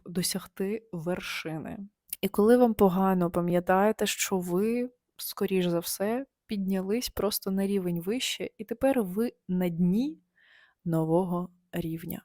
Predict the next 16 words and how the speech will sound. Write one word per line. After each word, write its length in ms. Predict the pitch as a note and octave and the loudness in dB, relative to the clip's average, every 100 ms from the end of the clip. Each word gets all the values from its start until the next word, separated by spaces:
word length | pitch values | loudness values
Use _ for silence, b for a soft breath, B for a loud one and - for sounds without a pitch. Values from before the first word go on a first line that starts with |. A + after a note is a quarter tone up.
| _ | _
Наше 300 | F3 G3+ - | -2 -2 0
життя 500 | G3+ G3+ - F#3+ G3 | 0 0 2 4 4
дуже 280 | G3 F#3+ F#3+ | 2 2 0
класна 480 | - F3 F#3+ - F#3 | 2 2 2 -2 -6
штука, 500 | - - F#3 - F#3+ | -6 -6 -6 -4 -4
і 100 | F3+ | -4
якщо 380 | F3 F3 - F3 | -4 -6 -4 0
реально 340 | F3 F3 E3+ | 0 0 -2
бути 280 | E3+ E3 F3 | -4 -4 -4
щирим 480 | - - E3+ D#3+ E3+ | -2 -2 -2 -2 -2
з 40 | |
собою, 640 | - A3+ A3 A3+ A3+ G#3+ | 0 0 0 4 6 6
з 20 | |
життям, 600 | F3+ F3 F3 - F#3+ F#3+ | 2 -4 -2 -2 0 0
з 80 | F3 | 0
людьми, 600 | F3 E3+ F3 F3+ G#3 G3+ | -2 -2 -4 -4 -2 -4